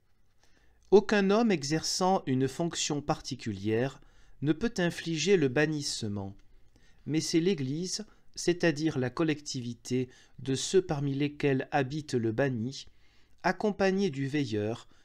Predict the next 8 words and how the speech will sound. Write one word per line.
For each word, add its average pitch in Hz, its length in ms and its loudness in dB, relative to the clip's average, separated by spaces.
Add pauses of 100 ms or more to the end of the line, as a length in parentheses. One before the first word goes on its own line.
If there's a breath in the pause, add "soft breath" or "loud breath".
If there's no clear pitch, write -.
(140 soft breath)
c'est-à-dire 170 600 0
du 147 180 -8
curé. 104 420 -8 (1500)
À 110 100 -4
propos 117 340 0
de 123 80 2
cet 117 260 -4
article, 196 540 -4